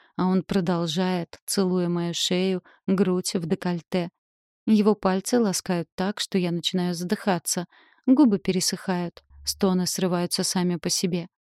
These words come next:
Когда Денис отстраняется, я разочарованно выдыхаю. Не хочу, чтобы это кончалось. Нет, это лучше моих фантазий. Такого я даже представить не могла.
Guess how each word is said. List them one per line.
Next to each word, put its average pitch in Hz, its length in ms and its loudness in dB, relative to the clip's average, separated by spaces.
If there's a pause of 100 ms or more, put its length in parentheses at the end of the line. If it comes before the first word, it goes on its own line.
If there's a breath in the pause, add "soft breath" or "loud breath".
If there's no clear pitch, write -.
(140)
Когда 185 300 2
Денис 180 380 0
отстраняется, 180 840 -2 (280 soft breath)
я 196 240 2
разочарованно 190 800 2
выдыхаю. 180 600 -2 (400)
Не 208 120 8
хочу, 254 340 2
чтобы 185 340 0
это 180 180 -2
кончалось. 208 720 0 (120)
Нет, 208 440 8 (240 soft breath)
это 277 260 4
лучше 254 320 2
моих 180 260 0
фантазий. 185 640 0 (260 soft breath)
Такого 202 320 2
я 185 160 2
даже 180 220 2
представить 185 760 -2
не 190 120 4
могла. 180 380 0